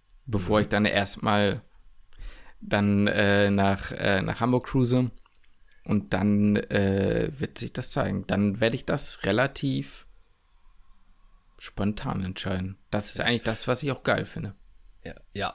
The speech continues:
Speaker 2: Und dann erstmal dann im, weiß ich nicht, November oder was fängt dann das P J an?
Speaker 1: Einundzwanzigster
Speaker 2: Dezember.
Speaker 1: November.
Speaker 2: Ja.
Speaker 1: Also
Speaker 2: Aber
Speaker 1: das
Speaker 2: das,
Speaker 1: ist ja
Speaker 2: äh, das gucken wir, gucken wir dann.
Speaker 1: Genau.
Speaker 2: Da reden wir dann drüber. Das ist jetzt noch alles Zukunftssache. Hört sich jetzt ein bisschen cheesy an, aber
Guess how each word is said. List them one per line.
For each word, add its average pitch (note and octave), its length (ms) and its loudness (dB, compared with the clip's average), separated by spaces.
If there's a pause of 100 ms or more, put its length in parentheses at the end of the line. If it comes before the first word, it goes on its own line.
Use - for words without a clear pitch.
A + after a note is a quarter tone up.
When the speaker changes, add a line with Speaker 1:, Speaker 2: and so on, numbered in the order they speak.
Speaker 2:
Und G2 200 -8
dann G#2+ 200 -4
erstmal - 400 -4
dann F2+ 200 -6
im, F2+ 380 -12 (260)
weiß D2+ 180 -4
ich D2+ 40 -8
nicht, C#2+ 200 -12
November F2+ 400 -6
oder E2+ 160 -8
was F2 160 -4
fängt F2+ 220 -10
dann E2+ 80 -8
das E2 100 -6
P - 120 -10
J C2+ 120 -8
an? C2+ 180 -12 (460)
Speaker 1:
Einundzwanzigster A2 640 2
Speaker 2:
Dezember. G#2 140 2
Speaker 1:
November. G2+ 380 -2 (580)
Speaker 2:
Ja. - 180 -10 (320)
Speaker 1:
Also G#2+ 200 -2
Speaker 2:
Aber C3 100 2
Speaker 1:
das D#3+ 100 10
Speaker 2:
das, C#3 180 2
Speaker 1:
ist G2+ 100 2
ja G#2+ 60 0
Speaker 2:
äh, B2+ 280 2
das - 180 -2
gucken C#3+ 200 -2
wir, A2 180 -4
gucken - 240 -6
wir G2 60 -4
dann. A#2 260 -4 (220)
Speaker 1:
Genau. A2 160 -2
Speaker 2:
Da F#2+ 80 -4
reden G#2 160 -2
wir G2 80 -4
dann G#2+ 160 0
drüber. A2 200 0
Das G2 280 -6
ist - 200 -2
jetzt A2 220 -2
noch G#2 120 -4
alles - 420 -8 (500)
Zukunftssache. A2+ 840 -4
Hört D3+ 160 4
sich C3 80 2
jetzt B2+ 160 0
ein C3 40 0
bisschen G#2 220 0
cheesy A2 340 2
an, A#2 240 -2 (280)
aber G2 400 -2